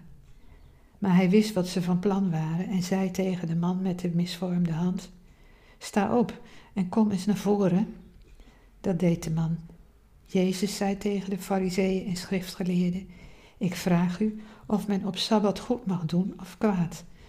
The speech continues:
of men een leven mag redden of verloren laten gaan." Nadat hij hen één voor één had aangekeken, zei hij tegen de man:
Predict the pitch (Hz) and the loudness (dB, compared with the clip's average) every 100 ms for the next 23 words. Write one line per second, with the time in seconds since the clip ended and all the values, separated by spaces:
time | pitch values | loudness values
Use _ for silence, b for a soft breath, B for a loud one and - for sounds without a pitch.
0 | B B B 208 196 190 180 180 180 185 | B B B -2 0 2 2 4 6 6
1 | 196 190 175 175 185 175 180 214 226 - | 6 4 2 2 2 2 4 2 -2 -6
2 | 180 214 214 226 220 165 165 160 165 - | -2 0 4 6 6 4 2 0 -4 -6
3 | 165 156 160 - - - - - - b | -6 -4 -8 -16 -20 -20 -20 -20 -20 b
4 | b b b b b 202 202 190 180 170 | b b b b b 4 6 4 2 2
5 | 190 196 180 175 190 202 202 - 175 - | 2 4 4 4 4 2 0 -4 -2 0
6 | 180 180 180 180 185 180 - 208 208 208 | 2 2 2 0 -2 -4 -2 0 0 0
7 | 220 - 202 196 202 190 196 190 180 180 | -2 0 -2 0 0 0 -2 -2 -2 0
8 | 180 185 | 0 -2